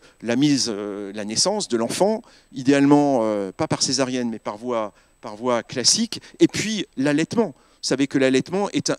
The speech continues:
est un moment clé. Alors, on, on a l'habitude de dire le lait, le lait maternel, c'est très bon parce que c'est riche en, en nutriments, et c'est vrai,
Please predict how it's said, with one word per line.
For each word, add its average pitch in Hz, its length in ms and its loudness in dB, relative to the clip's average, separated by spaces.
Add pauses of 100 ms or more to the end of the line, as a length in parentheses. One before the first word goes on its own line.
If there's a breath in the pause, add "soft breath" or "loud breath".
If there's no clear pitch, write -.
est 143 160 -2
un 151 60 0
moment 147 240 0
clé. 135 300 0 (260 loud breath)
Alors, 110 260 0
on, - 220 -6
on 120 80 -4
a 123 60 0
l'habitude 143 420 2
de 143 80 6
dire 151 220 2
le 139 120 6
lait, 156 240 4
le 135 160 4
lait 147 300 6
maternel, 131 420 0
c'est - 140 -2
très - 220 -4
bon 135 180 0
parce 131 180 0
que 139 140 0 (140 loud breath)
c'est - 180 2
riche 156 260 0
en, 131 180 0
en 139 100 4
nutriments, 139 520 -2
et 117 40 -4
c'est - 120 -8
vrai, 151 240 -4